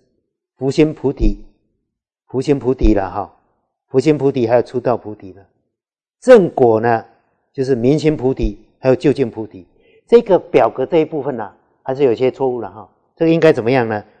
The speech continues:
发心呢，那个明心菩提应该是方便道的这个明心菩提，这样可以理解吗？对，那个表格啊，那表格我们看说那发心啊，发心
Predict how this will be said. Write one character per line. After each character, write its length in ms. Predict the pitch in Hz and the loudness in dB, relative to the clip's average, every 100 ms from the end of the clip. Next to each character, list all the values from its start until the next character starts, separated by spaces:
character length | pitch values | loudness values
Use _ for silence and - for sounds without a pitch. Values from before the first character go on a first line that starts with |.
| _ | _
发 240 | 185 185 | 0 2
心 300 | 170 175 160 | 2 2 2
呢， 200 | 143 127 - _ | 0 -2 -6 _
那 100 | 175 | 0
个 60 | 160 | 2
明 160 | 139 | 2
心 160 | 139 151 | 0 -2
菩 120 | 127 | -4
提 160 | 143 127 | -6 -6
应 120 | 139 | -4
该 100 | 139 | -6
是 100 | 127 | -6
方 240 | 143 135 | -6 -6
便 200 | 131 123 | -4 -6
道 200 | 113 117 101 | -4 -4 -4
的 120 | 101 | -8
这 140 | - | -10
个 100 | 110 | -10
明 160 | 101 98 | -10 -12
心 160 | 107 | -16
菩 160 | 98 98 | -18 -20
提， 220 | - 87 _ _ _ _ _ _ - | -20 -20 _ _ _ _ _ _ -4
这 80 | 151 | -2
样 80 | |
可 60 | 127 | 0
以 40 | |
理 80 | 127 | -2
解 140 | 123 101 | -4 -10
吗？ 140 | 101 _ _ _ _ _ _ _ _ _ _ _ | -14 _ _ _ _ _ _ _ _ _ _ _
对， 220 | 131 113 - | -4 -4 -6
那 80 | 165 | -6
个 60 | |
表 200 | 147 107 | -2 -4
格 140 | - 101 | -4 -12
啊， 160 | 104 _ _ _ _ _ _ _ _ _ _ | -12 _ _ _ _ _ _ _ _ _ _
那 140 | 202 | -4
表 240 | 196 151 123 | 4 4 4
格 220 | 139 131 | 4 2
我 40 | |
们 80 | 120 | 2
看 120 | 135 | 0
说 180 | 160 165 | 0 0
那 100 | 180 | -4
发 260 | 165 165 156 | -2 0 0
心 260 | 151 139 131 | -2 -4 -6
啊， 160 | 110 _ _ _ _ _ | -12 _ _ _ _ _
发 260 | - 214 214 | -2 0 2
心 360 | 208 202 196 | 2 0 -2